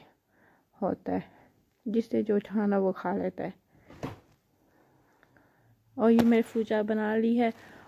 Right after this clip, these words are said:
और अब मैं बनाऊँगी पकौड़ों का मटीरियल। इसमें मैंने टैंग वगैरह मिक्सचर जो मैं पहले बनाती थी वो मैं इसमें मिक्स करके डालना है, उसमें चीनी वगैरह, चाट मसाला वगैरह डालूँगी,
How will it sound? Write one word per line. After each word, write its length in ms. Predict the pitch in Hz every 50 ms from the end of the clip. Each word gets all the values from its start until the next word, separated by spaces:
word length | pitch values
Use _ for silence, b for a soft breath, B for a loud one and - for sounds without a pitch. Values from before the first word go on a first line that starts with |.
| B B B
और 220 | 202 202 208 196
अब 120 | 202 208 214
मैं 200 | 226 214 202 196
बनाऊँगी 420 | 202 202 196 196 196 196 202 202 202
पकौड़ों 440 | - 208 190 - - 202 202 214
का 80 | 233 247
मटीरियल। 400 | 254 254 240 233 233 233 226 -
इसमें 260 | 214 - - - 220
मैंने 220 | 214 208 208 214 208
टैंग 300 | 214 214 208 220 220 214
वगैरह 220 | 220 208 208 208
मिक्सचर 320 | 202 202 196 - - 220 208
जो 80 | 202 196
मैं 100 | 196 196
पहले 200 | - 208 196 196
बनाती 440 | 196 196 190 196 196 196 - 247 247
थी 100 | - 233
वो 140 | 208 196 185
मैं 140 | 190 190 196
इसमें 420 | 180 185 - - _ - 202 196
मिक्स 220 | 190 190 196 196 -
करके 280 | - 190 185 190 190 180
डालना 320 | 185 185 180 185 196 220
है, 60 | 240 233
उसमें 240 | - - 202 190 190
चीनी 340 | 190 - 190 190 185 196
वगैरह, 300 | 190 190 175 175 175 180 180
चाट 300 | 180 - - 180 175 175
मसाला 340 | 185 190 - 180 180 190 190
वगैरह 200 | 180 180 185 190
डालूँगी, 520 | 196 196 190 196 208 214 220 226 247 254